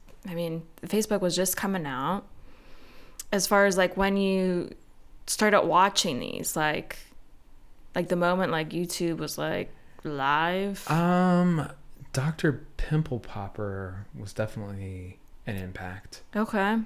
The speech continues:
Speaker 2: Um, <laughs>
Speaker 1: And your thought, "This is
Speaker 2: Abby,
Speaker 1: what I need."
Speaker 2: Abby bought me a Doctor Pimple Popper board game,
Speaker 1: <laughs>
Speaker 2: which
Speaker 1: What?
Speaker 2: we've never played. But
Speaker 1: What is a board game of Doctor Pimple Popper?
Speaker 2: Uh, you, it's exactly what it sounds like. Like,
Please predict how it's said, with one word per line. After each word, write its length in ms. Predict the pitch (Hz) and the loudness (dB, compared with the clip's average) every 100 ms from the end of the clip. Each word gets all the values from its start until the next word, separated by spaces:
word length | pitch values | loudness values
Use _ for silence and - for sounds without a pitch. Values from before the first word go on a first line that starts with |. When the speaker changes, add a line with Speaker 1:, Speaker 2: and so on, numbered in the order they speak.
| - - | -6 -16
Speaker 2:
Um, 520 | 107 98 95 95 92 92 - - - - | -10 -8 -6 -8 -10 -12 -14 -16 -8 -4
<laughs> 80 | 143 151 - | 0 0 0
Speaker 1:
And 100 | 202 | 2
your 140 | 190 190 | 2 2
thought, 300 | 185 143 247 | 2 4 6
"This 200 | 269 285 | 4 4
is 100 | 202 | 8
Speaker 2:
Abby, 400 | 147 247 156 143 | 10 12 12 10
Speaker 1:
what 80 | |
I 80 | 254 | 8
need." 460 | 262 285 254 214 185 | 6 4 2 2 0
Speaker 2:
Abby 320 | 139 147 165 | 4 8 8
bought 320 | 135 117 104 | 8 4 4
me 180 | 113 104 | 0 0
a 300 | 101 104 101 | 0 0 0
Doctor 380 | 98 107 110 107 | 0 -2 0 -2
Pimple 320 | - 123 107 | -2 -4 -4
Popper 400 | - 101 98 101 | -6 -6 -6 -6
board 380 | 90 104 151 117 | -6 0 2 2
game, 360 | 92 90 85 85 - - | -4 -6 -8 -10 -14 -18
Speaker 1:
<laughs> 220 | - - 339 | -16 2 4
Speaker 2:
which 460 | - 269 208 208 | 8 10 10 12
Speaker 1:
What? 0 | 247 247 | 10 10
Speaker 2:
we've 220 | - 359 | 10 8
never 280 | 117 120 117 | 8 6 4
played. 440 | - 120 107 92 90 - | 4 2 2 0 -4 6
But 320 | 302 - 208 | 10 10 10
Speaker 1:
What 140 | 311 339 | 10 8
is 200 | 381 320 | 6 6
a 100 | 285 | 4
board 500 | 247 247 262 330 269 | 6 10 10 8 6
game 360 | 226 202 202 202 | 4 4 2 0
of 120 | 202 | 2
Doctor 300 | 208 233 247 | 2 2 -2
Pimple 340 | - - - | -4 -6 -8
Popper? 300 | - - - - | -8 -10 -10 0
Speaker 2:
Uh, 320 | 113 113 110 | 4 4 4
you, 300 | 110 107 113 | 2 0 0
it's 560 | 107 107 101 - - - | 0 -2 -2 -4 -4 -4
exactly 500 | 104 107 104 120 107 | -4 -2 0 0 0
what 220 | 104 98 | 0 -2
it 160 | 98 - | -4 -6
sounds 320 | 104 104 90 | -6 -6 -6
like. 280 | 87 85 95 | -10 -10 -10
Like, 240 | 95 | -10